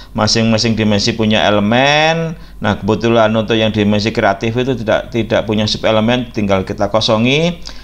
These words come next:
Kemudian targetnya tinggal ngambil di keputusan Kepala B S K nomor kosong kosong sembilan. Nah, aktivitas nanti tinggal dilihat di, eh,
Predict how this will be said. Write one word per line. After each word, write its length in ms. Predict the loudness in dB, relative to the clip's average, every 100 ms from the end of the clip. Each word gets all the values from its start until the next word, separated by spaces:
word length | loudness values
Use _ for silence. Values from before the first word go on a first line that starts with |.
| -12
Kemudian 560 | -2 0 0 2 0 2
targetnya 640 | 0 0 -2 0 0 0
tinggal 400 | 0 2 4 2
ngambil 640 | 2 0 2 2 2 0 -2 -14 -20 -8
di 480 | 0 0 2 -2 -4 -10 -18 -20 -20 -18 -8
keputusan 800 | -6 -4 -2 0 2 0 0 -4
Kepala 400 | 0 2 2 2
B 80 | 0
S 120 | 0 0
K 200 | -2 -2
nomor 360 | -4 -2 -2 0
kosong 440 | -2 0 -2 0
kosong 560 | 0 0 2 2 0 -4 -14 -12
sembilan. 680 | -4 -2 2 4 4 2 0 -4 -8 -10 -14 -12 -6
Nah, 140 | -4 -2
aktivitas 680 | -4 -4 -2 -2 0 -2 0
nanti 280 | -4 -2
tinggal 160 | -2 0
dilihat 600 | 0 -2 2 2 0 -2
di, 400 | -4 0 0 -2 -6 -14 -20 -20 -18 -18 -10 -2
eh, 800 | 2 4 4 2 2 4 2